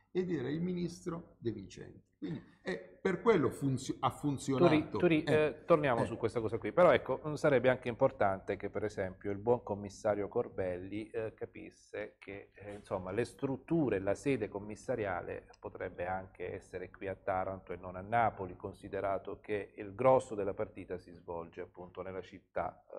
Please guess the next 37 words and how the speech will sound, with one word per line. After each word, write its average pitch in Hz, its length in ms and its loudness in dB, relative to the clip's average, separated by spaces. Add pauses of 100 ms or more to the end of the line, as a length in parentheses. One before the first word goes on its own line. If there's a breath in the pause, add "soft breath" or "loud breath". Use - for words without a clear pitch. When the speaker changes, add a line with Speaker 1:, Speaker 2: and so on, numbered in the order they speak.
(260)
Speaker 2:
eh, 95 80 -14
e 90 100 -16
nel 90 340 -12
capoluogo 90 480 -6
ionico. - 520 -12 (420 loud breath)
Eh, 107 180 -4
lo 147 380 -2
spettatore 131 680 2
prima 101 320 -6
interveniva 120 560 -4
parlando 95 480 -6
di 92 140 -14
città - 260 -12
metropolitana. - 880 -14 (600 soft breath)
Eh, 98 200 -8
c'è 123 240 -2
questo 113 320 -4
dibattito 101 760 0
che, 92 380 -8
devo 98 180 -10
dire 107 180 -2
la 95 120 -6
verità, 101 320 -4
è - 20 -2
stato 95 300 -4
ripreso 110 420 -4
nelle 87 220 -10
ultime 95 320 -12
settimane 98 580 -8
anche 92 840 -10
dalla 95 600 -10
prima 113 220 -6
pagina 104 480 0
delle 95 180 -6
colonne 98 320 -8
del 95 160 -12
quotidiano. 123 720 -4